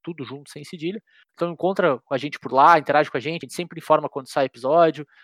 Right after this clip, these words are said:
às vezes quando a gente vai fazer stream também. E a gente tá sempre aberto pra conversar com vocês, pegar dica de episódio, feedback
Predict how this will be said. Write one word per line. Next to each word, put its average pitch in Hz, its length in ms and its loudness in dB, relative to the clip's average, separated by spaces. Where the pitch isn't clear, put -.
às - 60 -20
vezes 147 120 -8
quando 170 100 -10
a - 20 -8
gente 143 80 -8
vai 156 80 -2
fazer 139 180 -4
stream 139 300 -10
também. 165 500 -8
E 151 520 -4
a 170 40 0
gente 170 100 -6
tá 190 80 4
sempre 196 200 2
aberto 175 260 4
pra 170 100 2
conversar 151 340 -2
com - 80 -20
vocês, 165 560 0
pegar 139 300 2
dica 143 260 -6
de 120 80 -8
episódio, 139 540 0
feedback 135 560 0